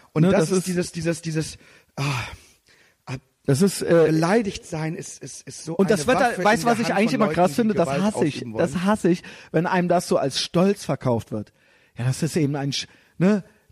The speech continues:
Speaker 2: Die haben, wir haben eben unseren Stolz oder unsere Ehre wurde verletzt
Speaker 1: Ach, die
Speaker 2: oder sowas,
Speaker 1: berühmte
Speaker 2: ne?
Speaker 1: Ehre, genau die,
Speaker 2: Ne,
Speaker 1: ja.
Speaker 2: die Ehre, der Stolz, egal ob's dann die Deu-, die Nazis sind oder die Moslem, es ist immer so, ne, das ist ein stolzes Volk. Man darf, oder sie ist eine stolze Frau oder, ah,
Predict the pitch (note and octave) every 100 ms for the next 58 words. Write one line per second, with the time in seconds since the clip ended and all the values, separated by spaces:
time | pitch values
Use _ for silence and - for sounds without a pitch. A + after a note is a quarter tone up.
0 | - C#3+ E3 F3+ F3 C3 C3 F3+ E3 D3+
1 | D3 D3 C#3 - F3 F3 D#3+ - C3+ -
2 | C#3+ F3+ - D#3+ F#3+ E3+ D3 C#3+ C3+ C#3+
3 | B2 B2 - C#3+ C3 B2 A#2+ C#3 F3 G3+
4 | C3+ A2 G#2 G#2 G#2+ G#2+ G3+ F3+ F3+ G#3
5 | A3+ G#3 E3+ D3 - F#3 F3 F#3 E3+ F3
6 | F3+ F3 D#3+ D3 D3 D#3 D#3+ D3 D3+ D#3
7 | D#3+ - E3 F3 D#3 D3+ C#3+ C#3+ C#3 -
8 | _ D#3 E3 G3 F3 D#3 F#3+ G#3 G#3+ G3
9 | G3 F3 - _ D#3+ G#3 A#3+ D#3 - D#3
10 | - - D#3+ F3+ D3 - D#3 D#3 C3+ A#2+
11 | B2+ D#3 - - B2 D3+ D#3 G3+ D3+ C#3+
12 | - E3 F#3+ D#3 - D#3+ D3 B2+ - -
13 | - C3+